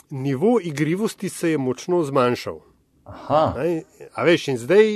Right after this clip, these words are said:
Speaker 1: v moji, m, pač, am, konspiratorni glavi, ne, se je t-, to povezovalo z menjavami na vrhu inštitucij, ne.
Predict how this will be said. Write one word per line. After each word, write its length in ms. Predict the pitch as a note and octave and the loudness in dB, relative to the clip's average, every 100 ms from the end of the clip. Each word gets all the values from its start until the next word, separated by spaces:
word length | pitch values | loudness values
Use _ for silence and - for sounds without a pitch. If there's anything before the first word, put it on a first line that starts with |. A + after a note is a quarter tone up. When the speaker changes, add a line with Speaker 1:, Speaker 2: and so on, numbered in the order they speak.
| G3 | -6
Speaker 1:
v 280 | - B2+ D#3+ D#3 D3+ D3+ - - - _ - | -14 -4 0 2 2 0 -6 -20 -20 _ -14
moji, 600 | B2 C3+ C3 D3 A3+ A#3 - | 0 4 6 8 6 2 -4
m, 160 | D#3+ D3 C#3 C3 | -8 -8 -12 -8
pač, 320 | - C#3 - | -6 -6 -4
am, 380 | D3 B2+ A#2+ A#2 A2 G#2+ A2 A2+ A2 G#2+ G#2+ G#2+ A2+ A#2 | -2 0 -2 -6 -8 -10 -12 -14 -14 -16 -16 -18 -18 -20
konspiratorni 840 | - C#3+ - D3+ C3 - F3 F#3+ | -4 -4 0 0 2 2 2 2
glavi, 400 | D3+ A#2+ G#2+ G#3+ | 2 0 0 -2
ne, 160 | D#3 D#3+ | -2 -4
se 220 | D#3 D3 | -4 -6
je 80 | B2 | -6
t-, 400 | - - - D3+ | -8 -20 -16 -14
to 180 | - F#3 | 0 0
povezovalo 840 | - E3 C3+ A#2 A#2+ A#2+ D#3 F#3 C#3 | 0 -2 -2 -2 0 0 0 0 0
z 200 | C#3 D#3+ | -2 -2
menjavami 720 | C3+ A#2+ B2 D#3+ E3 D3 D3 | 0 0 0 0 0 -2 -4
na 240 | B2+ C3+ | -4 -4
vrhu 640 | C#3 A2 A#2+ C#3 - C#3 B2 - _ _ _ _ _ _ - | -4 -2 0 0 -2 0 0 -2 _ _ _ _ _ _ -10
inštitucij, 680 | B2 - B2+ G#2+ F2+ - _ _ _ _ | -8 -4 -6 -6 -16 -18 _ _ _ _
ne. 180 | - | -16